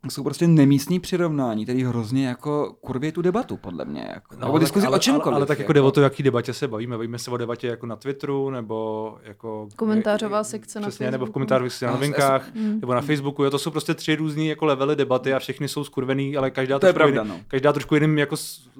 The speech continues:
Speaker 2: důvodů a trošku jiným směrem, jo.
Speaker 1: Jo, ono je z, z mnoha důvodů jsou
Speaker 3: Hele,
Speaker 1: skurvený,
Speaker 3: a,
Speaker 1: no.
Speaker 3: a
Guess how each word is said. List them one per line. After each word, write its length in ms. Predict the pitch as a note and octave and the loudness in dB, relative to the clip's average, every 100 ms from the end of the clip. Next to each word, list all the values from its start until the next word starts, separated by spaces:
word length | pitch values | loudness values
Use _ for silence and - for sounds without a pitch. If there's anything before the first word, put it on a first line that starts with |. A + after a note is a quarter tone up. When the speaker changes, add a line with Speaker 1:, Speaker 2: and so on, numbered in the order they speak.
| C#3 D3 C#3+ | -20 -20 -14
Speaker 2:
důvodů 540 | C3 C3+ D3 C#3+ D3 D3 | -6 2 2 4 2 2
a 60 | |
trošku 220 | C3+ A#2+ | 0 -4
jiným 120 | D3 C#3+ | -4 -2
směrem, 380 | - A#2+ G2 F2 | -4 -4 -4 -4
jo. 140 | E3 | -6
Speaker 1:
Jo, 80 | D#3+ | -2
ono 120 | D#3+ | 0
je 100 | D#3+ | 0
z, 140 | D#3 - E3+ | 0 -6 -4
z 140 | C#3 | 2
mnoha 280 | D#3+ D3 C3+ | 6 6 6
důvodů 300 | A#2 G#2 G2+ | 4 0 -2
jsou 100 | A#3 | -2
Speaker 3:
Hele, 240 | G#3+ A3+ A3 | -2 0 -2
Speaker 1:
skurvený, 200 | G2+ A3 | -2 -4
Speaker 3:
a, 320 | A3 A3 G#3+ - _ - | -2 -4 -8 -14 _ -6
Speaker 1:
no. 60 | |
Speaker 3:
a 260 | G#3+ G#3 G#3 | -4 -4 -6